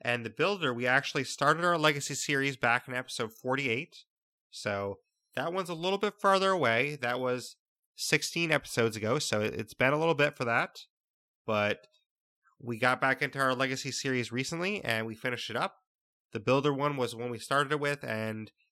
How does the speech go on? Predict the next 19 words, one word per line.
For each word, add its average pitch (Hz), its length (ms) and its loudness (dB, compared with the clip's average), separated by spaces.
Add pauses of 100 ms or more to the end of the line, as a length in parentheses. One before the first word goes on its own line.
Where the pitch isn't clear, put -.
(100)
I 117 140 4
just 123 180 -2
kinda 127 180 2
got 117 160 0
sidetracked 135 540 0
for 143 100 -2
a - 20 0
little 131 160 2
while 131 280 6
with, 107 200 -4
you 104 80 -8
know, 101 60 -6
Daybreak 135 540 -2 (680)
stuff 131 480 2
and 101 180 -8
things 113 200 -6
like 110 160 -4
that. 139 320 0
So, 98 320 -6